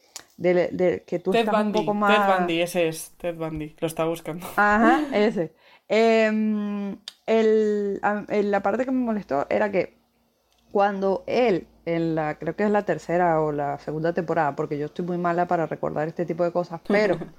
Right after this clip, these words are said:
Speaker 2: <laughs>
Speaker 1: eh, hay un momento donde él, que Love lo descubre que él es un asesino, eh, pues ella, eh, pues muestra su, su lado psicópata, ¿vale?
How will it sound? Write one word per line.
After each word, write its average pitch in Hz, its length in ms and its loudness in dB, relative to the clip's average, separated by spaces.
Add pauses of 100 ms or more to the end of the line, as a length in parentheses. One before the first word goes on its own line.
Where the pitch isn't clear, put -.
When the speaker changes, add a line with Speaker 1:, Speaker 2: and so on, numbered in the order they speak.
(140)
Speaker 2:
<laughs> - 340 -20
Speaker 1:
eh, 185 500 4
hay 196 220 4
un 220 120 -2
momento 214 420 0
donde 175 260 0
él, 214 120 -4 (420)
que 180 200 2
Love 202 340 2 (100)
lo 160 140 -2
descubre 170 580 -2
que 151 220 0
él 160 100 2
es 165 120 -4
un 202 120 -4
asesino, 220 560 -4 (760)
eh, 180 1040 2
pues 175 420 0 (680)
ella, 190 440 2 (200)
eh, 165 340 -2
pues 151 340 -4
muestra 196 520 0
su, 180 320 -6
su - 180 -8
lado 165 280 0
psicópata, 220 720 -4 (380)
¿vale? 226 280 -2